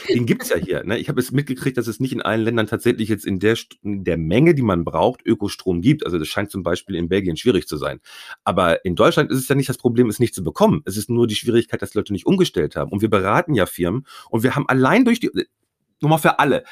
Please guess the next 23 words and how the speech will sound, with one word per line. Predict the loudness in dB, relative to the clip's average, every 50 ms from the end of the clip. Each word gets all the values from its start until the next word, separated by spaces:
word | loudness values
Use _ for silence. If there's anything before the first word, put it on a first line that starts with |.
| -16 -8 -2
allein | 0 2 2 4 4 2 2 0
durch | -2 -4 -4 -4
die | -4 -2
Umstellung | 2 4 4 4 4 2 0 -4 -4 -4 -4 -4 -4 -4
auf | -2 -2 -2 -4 -2 2
Ökostrom | 2 4 4 6 4 4 4 2 0 -2 0 0 0 0 -2
sparen | -8 -6 0 2 2 4 4 2 2
die | 0 -2 -4
Firmen | -2 0 4 4 4 4 2 -4 -4 -2
Geld. | 2 2 2 2 2 -2 -4 -6 -16 -20 _ _ _ _ _ _ _
Da | -2 0
ist | 0 0 0 0
noch | 0 2
gar | 2 2
kein | 0 0
Energiemanagement | 0 0 -2 -2 0 0 0 2 2 0 0 -2 -4 -6 -6 -8
dabei, | -8 -8 -8 -8 -8 -10 _ _ _ _ _ _ _ _
ja? | -4 -4 -4 -4 -4 _ _ _ _ _ -4
Durch | 0 0
das | 0 2 2
Energiemanagement | 0 0 0 -2 0 0 2 2 2 2 2 0 -2 -2 -4 -4
sparen | -4 -4 -4 -2 -2 -2
sie | -4 -8 -8 -8 -10 -10